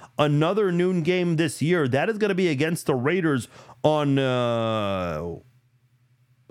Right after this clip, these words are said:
uh, oh, oh, there it is, on Christmas Day. Um, I, I was looking at the first Raiders game. It said, uh, November twenty-sixth, but then I found the correct one. Uh, yeah, and I think that Christmas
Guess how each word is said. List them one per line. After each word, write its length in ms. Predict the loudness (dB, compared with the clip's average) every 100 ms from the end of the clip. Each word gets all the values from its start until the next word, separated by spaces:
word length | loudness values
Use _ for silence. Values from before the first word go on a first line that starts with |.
| -8
uh, 420 | 0 2 2 0 -2
oh, 240 | -2 -2 0
oh, 300 | 0 2 0
there 160 | 0
it 60 | 0
is, 60 | 0
on 160 | -2
Christmas 400 | 0 -2 0 -4
Day. 480 | -2 0 0 -2 -6 -18 -20 -20 -20 0
Um, 480 | 2 2 0 -2 -4 -2
I, 60 | 0
I 140 | 2
was 140 | 2
looking 200 | 2 0
at 100 | 0
the 60 | -2
first 340 | -2 -2 0
Raiders 260 | 0 0 0
game. 180 | 0 0
It 100 | 0
said, 160 | 0 -2 -10 -16 -2
uh, 300 | 0 2 0
November 340 | 2 2 0 0
twenty-sixth, 640 | 0 0 -2 -4 -6 -2
but 120 | -2
then 100 | 0
I 220 | 0 -2 -6 -2
found 240 | 0 0
the 60 | 0
correct 400 | 0 0 0 -2
one. 220 | -2 -4 -8 -18 -14 2
Uh, 200 | 2 2
yeah, 180 | 0 -2 0
and 160 | 0
I 60 | 0
think 200 | -2 -2
that 240 | -2 -2
Christmas 800 | -2 -2 0 -4 -4 -8 -10 -12